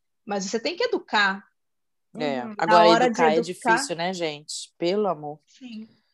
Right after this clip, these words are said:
Speaker 3: Então, mas
Speaker 2: Você
Speaker 3: é,
Speaker 2: não
Speaker 3: é nessa hora de educar aí que às vezes eu exagero, erro a mão e às vezes, entendeu? Falo mais alto do que eu deveria,
Speaker 2: Então,
Speaker 3: falo
Speaker 2: mas aí você fica mal depois, assim, a sua autoestima fica mal?
Speaker 3: Não, não autoestima. Eu fico assim,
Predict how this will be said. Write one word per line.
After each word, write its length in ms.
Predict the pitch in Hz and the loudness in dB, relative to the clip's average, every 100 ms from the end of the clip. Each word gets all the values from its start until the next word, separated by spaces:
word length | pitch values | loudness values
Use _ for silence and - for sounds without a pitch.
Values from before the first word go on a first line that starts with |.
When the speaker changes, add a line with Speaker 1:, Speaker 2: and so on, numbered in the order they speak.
| - | -18
Speaker 3:
Então, 180 | 196 220 | -10 -8
mas 140 | 214 | -6
Speaker 2:
Você 60 | 208 | -2
Speaker 3:
é, 20 | |
Speaker 2:
não 80 | 226 220 | -2 -2
Speaker 3:
é 20 | |
nessa 360 | 226 247 294 294 | -4 -8 -10 -8
hora 200 | 269 269 | -4 -4
de 120 | 233 247 | -2 -4
educar 440 | 226 240 240 214 | -4 -10 -8 -6
aí 140 | 214 | -8
que 100 | 240 | -10
às 100 | 240 | -8
vezes 180 | 233 240 | -8 -6
eu 80 | 254 | -6
exagero, 720 | 247 226 247 220 208 202 196 | -6 -8 -8 -8 -6 -6 -8
erro 320 | 202 208 208 | -8 -8 -6
a 60 | 214 | -6
mão 380 | 202 196 214 214 | -4 -6 -6 -6
e 80 | |
às 120 | 196 190 | -8 -8
vezes, 340 | 196 196 185 _ | -10 -12 -18 _
entendeu? 380 | - 180 180 254 | -18 -14 -8 -10
Falo 320 | 247 233 202 | -8 -6 -6
mais 260 | 208 202 196 | -6 -10 -8
alto 220 | 202 190 | -10 -10
do 60 | 190 | -16
que 100 | 196 | -14
eu 40 | |
deveria, 580 | 185 170 180 180 220 240 | -12 -12 -12 -12 -8 -4
Speaker 2:
Então, 140 | 247 240 | 0 4
Speaker 3:
falo 60 | 202 | 4
Speaker 2:
mas 140 | 196 | 4
aí 120 | 208 | 4
você 300 | 202 220 247 | 4 2 2
fica 320 | 240 233 226 | 4 4 4
mal 300 | 196 190 185 | 4 6 6
depois, 360 | 180 175 180 175 | 4 2 2 2
assim, 260 | 175 - 175 | 0 -2 -4
a 60 | |
sua 240 | - 196 175 | -2 0 0
autoestima 520 | 165 - - 190 175 | -4 -12 -14 -12 -12
fica 260 | - - 156 | -10 -8 -2
mal? 460 | 196 190 143 143 _ 226 | 2 2 2 -2 _ -16
Speaker 3:
Não, 300 | 262 330 - | -10 -8 -6
não 280 | 285 349 392 | -4 -4 -4
autoestima. 800 | 403 381 - - 233 175 170 160 | -4 -6 -8 -8 -10 -8 -8 -4
Eu 140 | 220 | -4
fico 300 | 226 277 277 | -6 -10 -8
assim, 480 | 311 311 269 202 185 | -8 -8 -12 -12 -14